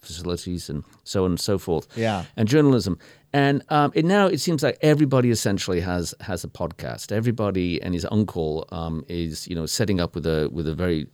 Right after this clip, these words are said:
Speaker 1: simple dynamic microphone of, you know, uh, they've just ordered it online as a package, and they've got a little mixer, and now they're, they're off and running. You have ventured back into that. Now, there's such a extreme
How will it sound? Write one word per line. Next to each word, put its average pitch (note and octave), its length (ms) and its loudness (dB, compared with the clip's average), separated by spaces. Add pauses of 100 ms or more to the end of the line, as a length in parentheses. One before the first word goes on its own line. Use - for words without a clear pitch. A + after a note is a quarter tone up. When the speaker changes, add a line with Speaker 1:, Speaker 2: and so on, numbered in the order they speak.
(260)
Speaker 1:
simple - 480 -2
dynamic E2+ 480 0
microphone E2 760 -2
of, D2 360 -8
you E2 80 -6
know, C#2+ 400 -6
uh, G1+ 220 -10
they've C#2+ 220 -8
just E2 200 -10 (280)
ordered E2 280 0
it - 120 -4
online E2+ 440 0
as D2+ 120 -4
a D2+ 40 -12
package, E2+ 480 -8
and B1 60 -8
they've B1+ 80 -8
got A1+ 140 -8
a - 20 -8
little E2+ 180 -2
mixer, G2+ 480 0
and A#1 220 -4
now B1+ 160 -4
they're, A#1 140 -8 (180)
they're E2 160 -2
off - 180 -4
and D2+ 140 -4
running. G#2+ 280 2 (840)
You G#3 340 4
have F#3 160 6
ventured D3+ 380 2
back A#2 240 2
into F#3+ 260 -2
that. D#2 360 0
Now, C#3 360 6
there's C#3 220 2
such - 560 2
a C#3 200 2 (100)
extreme E3 1120 2